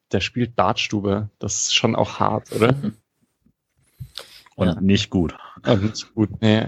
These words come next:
Speaker 1: echt nicht. Was, echt, was ist da passiert? Und der Pep Guardiola hat ja echt nochmal richtig gut gespielt gehabt. Hm.
Speaker 2: Mhm.
Speaker 3: Ja.
Speaker 2: Ich wiederhole
Speaker 1: Ich
Speaker 2: mich da zu letzter Woche, wenn man den Aufstieg schafft, das ist,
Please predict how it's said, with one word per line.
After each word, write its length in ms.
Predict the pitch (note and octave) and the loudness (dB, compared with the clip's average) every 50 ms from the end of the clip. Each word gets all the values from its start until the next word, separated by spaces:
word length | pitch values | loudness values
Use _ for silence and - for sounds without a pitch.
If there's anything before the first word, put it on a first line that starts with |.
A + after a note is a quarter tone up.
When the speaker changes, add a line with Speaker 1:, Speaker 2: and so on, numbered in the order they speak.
| - - | -4 -2
Speaker 1:
echt 260 | - A#2 A2 - - | -2 -2 0 0 0
nicht. 340 | G2+ G2+ G2+ G#2 - - _ _ _ | 0 0 0 -2 -6 -12 _ _ _
Was, 280 | - G#2+ - - - - | 0 0 0 0 -4 -4
echt, 300 | C#3 - C3 A2+ - - | -2 0 -2 -2 0 0
was 120 | C#3 A#2+ A2 | 0 0 2
ist 120 | A2+ - | 2 2
da 120 | C#3+ C3+ | 2 2
passiert? 600 | - - C#3 - - - D#3 C#3+ A#2+ - - - _ _ _ - - _ _ - | 4 2 -2 -2 -2 0 2 2 2 2 0 -18 _ _ _ -20 -20 _ _ -2
Und 140 | - G#2+ | -2 2
der 80 | - C3 | 2 2
Pep 260 | A2 - C3+ C#3 - | 4 4 2 2 4
Guardiola 440 | - B2+ A2+ G2+ A#2+ C3 C#3+ C#3+ A#2 | 4 2 4 4 2 4 6 6 6
hat 100 | A2 - | 4 6
ja 80 | - A2+ | 4 4
echt 220 | - C3+ - - | 4 2 -2 -2
nochmal 340 | C#3+ C#3 B2 C3 B2 A#2+ A#2 | -6 -4 -2 0 2 2 2
richtig 460 | A#2 B2+ C3+ - - C#3 - - _ | 2 0 -6 -2 -2 -2 -2 -2 _
gut 240 | - D#3 E3 - - | -4 -4 -4 0 2
gespielt 480 | - A2 - - - D3 C#3+ B2 - | 2 2 2 2 2 4 4 4 4
gehabt. 500 | - - G#2 G2+ G#2+ G#2 - - - - _ _ _ _ _ _ _ _ _ - | 4 2 2 2 2 -2 -2 -18 -20 -20 _ _ _ _ _ _ _ _ _ -6
Hm. 260 | - G2+ G2 G2 G2 G#2+ | -4 -4 -4 -4 -6 -10
Speaker 2:
Mhm. 1600 | G#2+ G#2+ G#2 G#2 G#2 - A2 A2 - _ _ _ _ _ _ _ _ _ _ _ _ - - - - - - - - - - D#2+ | -14 -16 -10 -4 -4 -4 -4 -6 -18 _ _ _ _ _ _ _ _ _ _ _ _ -12 -10 -10 -12 -20 -20 -16 -14 -12 -10 -8
Speaker 3:
Ja. 180 | D2 D#2 - - _ _ _ _ _ _ _ | -8 -8 -10 -12 _ _ _ _ _ _ _
Speaker 2:
Ich 320 | - C#3+ C3 - - - _ | -2 0 0 0 -4 -8 _
wiederhole 480 | D3 C#3 D3 D3+ D3+ C#3 C#3 D#3 E3+ F#3 | -2 2 4 6 6 4 4 4 4 4
Speaker 1:
Ich 60 | F#3+ | 4
Speaker 2:
mich 140 | F#3+ F#3 - | 2 2 2
da 160 | - D#3+ D#3 | 0 0 0
zu 120 | - - C#3+ | 0 -2 0
letzter 440 | C#3 D#3 F3+ - - - D#3 C3+ | 2 0 0 -2 -2 0 0 0
Woche, 340 | B2+ C3 C3 - - D#3 D#3 - | 0 -2 -4 -4 -6 -8 -8 -6
wenn 240 | A#2 A#2+ C3+ C#3+ | -4 -2 -2 0
man 160 | D3+ D3+ D3 C#3+ | 2 0 0 0
den 160 | C#3+ C#3 C#3 | 0 -2 -2
Aufstieg 380 | C#3 C#3+ D3+ - - - C3 | -2 -4 -4 -4 -6 -6 -4
schafft, 380 | - - - C3 C#3+ - - - | -4 -2 0 -2 -2 -2 -4 -4
das 180 | C3 B2+ - - | -4 -4 -2 -4
ist, 300 | B2 C3+ - - - | -4 -4 -4 -4 -6